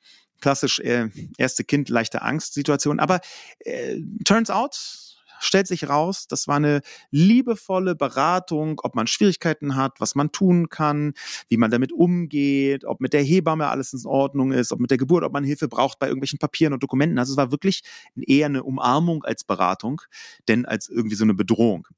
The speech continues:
Und ich glaube, dass man sowas, wenn fast alle Eltern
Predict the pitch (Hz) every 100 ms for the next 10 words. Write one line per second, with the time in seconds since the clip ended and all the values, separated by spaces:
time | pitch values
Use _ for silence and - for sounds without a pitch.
0 | - 185 143 - _ 247 220 - 143 107
1 | 160 247 339 _ _ _ _ _ _ -
2 | - 123 101 110 135 262 - - - -
3 | _ _ _ _ _ 95 87 - 160 -
4 | - 123 - 101 135 175 214 247 262